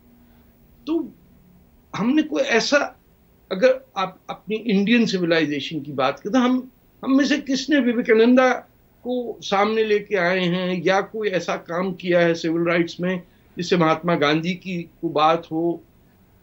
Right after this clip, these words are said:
कुछ करने के काबिल ही नहीं रहते हैं सिवाय पैसा जमा करने के। यहाँ ये मैं as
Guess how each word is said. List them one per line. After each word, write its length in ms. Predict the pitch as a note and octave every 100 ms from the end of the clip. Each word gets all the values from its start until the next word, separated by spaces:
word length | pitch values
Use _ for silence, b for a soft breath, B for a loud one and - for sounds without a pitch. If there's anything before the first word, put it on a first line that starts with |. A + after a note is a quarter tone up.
| _ _ _ -
कुछ 220 | E4+ -
करने 460 | - A#3 G3+ A#3+ C4+
के 120 | D4+
काबिल 460 | - G3 F#3 B3
ही 120 | D4+ E4
नहीं 160 | C4+
रहते 300 | A3 F3+ B3
हैं 60 | B3+
सिवाय 380 | B3+ A3 G3+ G#3+
पैसा 320 | G#3+ D#3 E3+
जमा 240 | D3+ C#3
करने 340 | - A2+ A2 G#2
के। 140 | G#2
यहाँ 300 | F2 G2+ - - - - - - - - - -
ये 220 | D#3+ C4
मैं 280 | D#4 C#4+ C#4
as 100 | C4